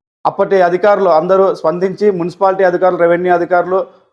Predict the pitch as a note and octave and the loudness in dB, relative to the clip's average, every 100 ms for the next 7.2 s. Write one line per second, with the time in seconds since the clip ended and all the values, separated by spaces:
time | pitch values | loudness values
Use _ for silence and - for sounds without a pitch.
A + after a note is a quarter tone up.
0 | _ _ _ _ _ _ _ _ C3 E3+ | _ _ _ _ _ _ _ _ 0 0
1 | G3+ F#3 F3+ G3 F#3+ G3 F#3 F3 F3+ F#3 | 2 0 0 0 0 -2 -2 0 2 2
2 | F#3 - D3 E3 F3 F3+ E3 F3+ G3 - | -2 -8 -2 0 0 -2 0 0 -2 0
3 | F3+ F3+ G3 E3+ E3 E3 D#3+ - _ _ | 0 2 2 2 0 0 -2 -8 _ _
4 | _ _ _ _ _ _ _ _ _ - | _ _ _ _ _ _ _ _ _ -4
5 | E3+ F3 F#3+ G#3 F3 E3+ F3 E3 D3+ D3+ | -4 -2 -2 0 0 -2 -2 0 2 2
6 | C#3+ C#3 D3 F3+ G3 F3+ F3+ F#3 F3+ D#3 | 2 2 0 -2 0 0 0 0 0 -2
7 | - | -4